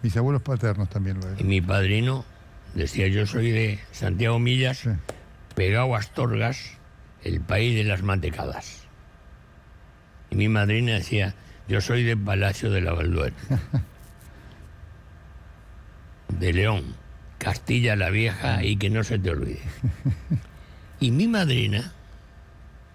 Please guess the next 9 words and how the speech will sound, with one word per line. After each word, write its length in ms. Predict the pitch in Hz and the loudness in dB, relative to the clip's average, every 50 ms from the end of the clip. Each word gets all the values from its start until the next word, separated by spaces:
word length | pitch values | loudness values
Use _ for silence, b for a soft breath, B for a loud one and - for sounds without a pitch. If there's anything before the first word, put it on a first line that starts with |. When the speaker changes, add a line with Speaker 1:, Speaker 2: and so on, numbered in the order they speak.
| - - - - - - - - - - - - - - - - - - - - - - - | -20 -20 -20 -20 -20 -20 -20 -18 -18 -18 -20 -20 -20 -20 -20 -20 -20 -20 -20 -18 -20 -8 -2
Speaker 2:
tenía 340 | - 107 110 123 139 143 135 | 0 2 4 4 4 4 4
una 280 | 131 127 123 117 113 110 | 4 4 4 4 4 4
educación 680 | 104 98 98 104 101 98 - 98 - - 139 127 120 117 | 4 2 2 2 2 2 0 -2 -2 0 0 2 2 4
muy 180 | 113 120 123 110 | 4 4 2 2
breve, 440 | 113 127 139 135 120 95 92 78 - - - - - - 127 92 | 2 2 2 2 2 0 0 -2 -4 -10 -16 -20 -20 -16 -8 -2
gracias 480 | 92 104 107 123 131 123 - 131 127 | 0 2 2 2 2 2 0 0 0
a 20 | 123 | 0
su 200 | - - - - | 0 -2 -2 -2
padre, 480 | - - 110 104 98 101 98 123 160 | 0 0 2 2 2 2 2 0 0